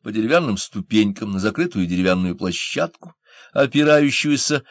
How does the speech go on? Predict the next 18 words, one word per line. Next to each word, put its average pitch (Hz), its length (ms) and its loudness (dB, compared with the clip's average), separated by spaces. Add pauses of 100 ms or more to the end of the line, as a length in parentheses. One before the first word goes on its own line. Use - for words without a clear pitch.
(140)
на 139 240 2
огромные 131 760 2
изогнутые 120 760 0
ветви 113 340 -2
гигантского 107 720 0
дерева, 110 500 2 (400)
настроил 139 580 2
фотоаппарат 113 1000 0 (400)
и, 107 140 0
недолго 139 400 0
думая, 113 640 2
отснял 104 640 2
несколько 120 400 -4
видов. 95 400 0 (380)
Кассета 98 600 -2
была 92 160 0
действительно 90 400 -4
заряжена. 156 800 0